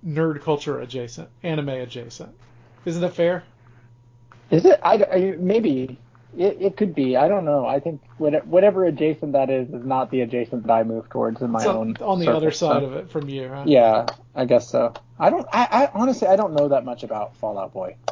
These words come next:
Speaker 2: Are they, are they nerd adjacent?
Speaker 1: They're definitely nerd adjacent. I,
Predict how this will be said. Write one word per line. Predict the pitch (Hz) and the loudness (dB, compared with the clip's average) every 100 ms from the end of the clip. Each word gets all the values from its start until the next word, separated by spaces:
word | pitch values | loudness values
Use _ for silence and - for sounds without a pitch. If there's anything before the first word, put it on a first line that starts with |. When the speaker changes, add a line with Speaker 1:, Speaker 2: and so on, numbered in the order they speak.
| - - - - - - | -12 -16 -20 -20 -20 -6
Speaker 2:
Are | 127 | 0
they, | 143 147 139 | 2 2 2
are | 139 | 0
they | 156 | 0
nerd | 156 160 165 | -2 -4 -4
adjacent? | 151 294 - 185 - - - - | -2 -2 -4 -10 -14 -20 -12 -8
Speaker 1:
They're | 208 226 226 | -2 0 4
definitely | 208 180 160 | 4 4 -2
nerd | 143 139 | -2 -2
adjacent. | 127 127 131 - 131 117 | -4 -4 -6 -6 -10 -6
I, | 226 | -6